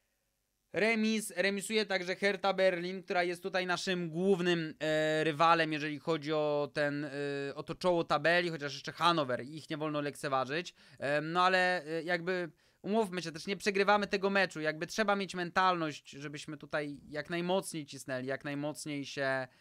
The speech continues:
e, starali, jak najlepiej się starali wypadać.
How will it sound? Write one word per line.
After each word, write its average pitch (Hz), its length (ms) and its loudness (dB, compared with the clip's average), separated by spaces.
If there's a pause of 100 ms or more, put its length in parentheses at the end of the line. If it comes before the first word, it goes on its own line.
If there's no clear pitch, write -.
(280)
e, 127 640 -2
starali, 143 760 0 (1080)
jak 131 160 -8
najlepiej 156 340 -2
się 147 120 -6
starali 147 360 2
wypadać. 147 520 2